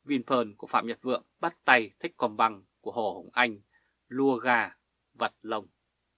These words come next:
Quý vị và các bạn hãy chia sẻ video này cho nhiều người biết và bấm nút theo dõi YouTube và Facebook của Thời báo chấm D để luôn được cập nhật những bản tin mới nhất, nhanh nhất và trung thực nhất. Từ Berlin,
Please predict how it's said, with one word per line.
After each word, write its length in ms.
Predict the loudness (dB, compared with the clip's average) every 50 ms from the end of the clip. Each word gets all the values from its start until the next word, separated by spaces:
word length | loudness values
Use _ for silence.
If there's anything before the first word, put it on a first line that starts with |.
| _ _ _ _ _
Quý 120 | 0 2 2
vị 60 | 2
và 60 | 0
các 80 | 2 2
bạn 140 | 2 2 2
hãy 60 | 0
chia 140 | -2 -2 0
sẻ 240 | 2 2 0 0 0
video 220 | -4 -2 0 0 2
này 300 | 4 4 2 2 -2 _ _
cho 100 | -6 -4
nhiều 140 | -2 -2 -4
người 120 | -4 -4
biết 160 | -4 -4 -4
và 80 | -2 -4
bấm 120 | -6 -6
nút 100 | -6 -8 -6
theo 160 | -2 -2 -2
dõi 280 | 0 0 0 -2 -2 -4 -8
YouTube 300 | -10 -10 -4 -6 -6 -6 -6
và 80 | -12 -6
Facebook 380 | -4 -4 -4 -4 0 0 -2 0
của 160 | -2 -8 -12
Thời 100 | -10 -8
báo 160 | -8 -8 -8
chấm 220 | -8 -8 -8 -2
D 40 | 2 4 4 4 2 0 -8 _ -20 -20 -20 -20 _ _
để 80 | -4 -2
luôn 140 | 0 0
được 100 | 0 -2
cập 140 | -4 -4 -4
nhật 180 | 0 0 0 -2 _
những 140 | -12 -2 0
bản 160 | 0 0 0 _ _
tin 240 | -4 -4 -4 -4 -8 _
mới 280 | -12 -8 -6 -6 -6 -4
nhất, 180 | -6 -6 -8 -8 _ -20 _ _
nhanh 240 | -2 -2 -2 -2 -2
nhất 180 | -6 -6 -6 _ _ _
và 260 | -6 -6 -6 -6 -8 _ _ _
trung 180 | -8 -8 -8
thực 120 | -8 -14 -14 -12
nhất. 200 | -12 -12 -12 _ _ _ _ _ _ _ _ _ _ _ _ _ _ _ _ _ _
Từ 100 | -6 -2
Berlin, 420 | 2 2 4 4 4 2 0 -4